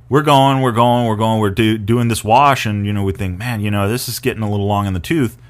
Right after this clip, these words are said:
We stop to take a break, you know, we've regrouped, everybody's, you know, there, and then, you know, "Hey, how much gas do we have?" Well, we go back and look at the tank, and it's getting kinda low.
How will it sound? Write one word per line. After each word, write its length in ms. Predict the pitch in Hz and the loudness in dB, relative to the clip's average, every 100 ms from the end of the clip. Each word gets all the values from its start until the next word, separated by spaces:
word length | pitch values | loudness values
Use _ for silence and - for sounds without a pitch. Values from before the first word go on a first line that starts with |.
| - - - - | -20 -20 -16 -6
We 80 | 107 | -2
stop 300 | - 117 120 | 4 4 2
to 40 | |
take 200 | 123 117 | -4 -2
a 40 | |
break, 460 | 104 110 110 110 104 | 0 2 4 2 0
you 60 | 104 | -2
know, 140 | 101 | -2
we've 180 | 98 95 | -2 -2
regrouped, 680 | 107 110 113 113 113 110 107 | -2 0 2 4 4 2 -2
everybody's, 600 | 104 104 104 98 - 104 | -2 0 -2 -2 -8 -6
you 100 | 95 | -4
know, 100 | 92 | -2
there, 340 | 101 98 101 | 0 0 0
and 120 | 95 | -2
then, 380 | 92 95 90 - 95 | -4 -6 -8 -12 -12
you 120 | 98 | -8
know, 200 | 90 90 | -4 -2
"Hey, 140 | 143 | 0
how 100 | 117 | 0
much 180 | 117 110 | -2 0
gas 220 | 127 127 | 0 2
do 80 | 104 | 0
we 80 | 92 | -2
have?" 260 | 85 82 98 | -2 -4 -6
Well, 140 | 90 | -6
we 120 | 92 | -4
go 140 | 92 95 | -2 0
back 220 | 101 98 | 0 0
and 80 | 92 | -4
look 120 | 92 | -6
at 60 | |
the 80 | 80 | -8
tank, 500 | 78 143 120 104 - - - - - - - | -4 -2 0 -4 -8 -20 -20 -20 -20 -20 -16
and 720 | - 95 95 95 95 92 92 | -8 -4 -2 -2 -2 -4 -4
it's 220 | 92 - - | -6 -8 -6
getting 340 | 113 - 90 | -6 -4 -6
kinda 320 | - 98 87 | -4 -4 -4
low. 400 | 85 110 80 73 | 0 0 0 -4